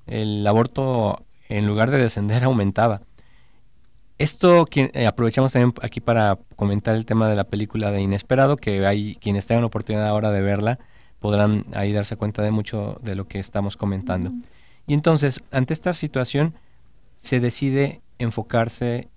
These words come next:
Speaker 1: y se deciden quienes están, eh, organizando esta, este trabajo, hacer oración. Y ahí es donde se descubre este componente y esta parte importante.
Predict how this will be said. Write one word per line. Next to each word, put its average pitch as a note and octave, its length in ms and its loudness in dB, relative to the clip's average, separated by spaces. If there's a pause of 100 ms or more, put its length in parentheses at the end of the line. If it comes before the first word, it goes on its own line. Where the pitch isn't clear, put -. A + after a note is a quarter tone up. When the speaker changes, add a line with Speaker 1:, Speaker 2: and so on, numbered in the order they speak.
Speaker 1:
y A2 100 -12
se G2+ 680 -6
deciden A#2+ 400 -2
quienes A2 240 -4
están, A2+ 400 0 (160)
eh, F#2+ 500 -8
organizando G#2 640 -4
esta, A2 460 -4 (360)
este A2+ 540 -4
trabajo, G#2+ 500 2 (380)
hacer B2 280 -2
oración. G2 420 -2 (600)
Y C3 120 2
ahí C#3 160 4
es D3+ 100 0
donde C3+ 220 2
se B2 120 -6
descubre B2 520 -4
este A#2 360 -8
componente A2 720 -4
y A2+ 60 -2
esta A2+ 180 -6
parte A2 260 -4
importante. F#2+ 600 -6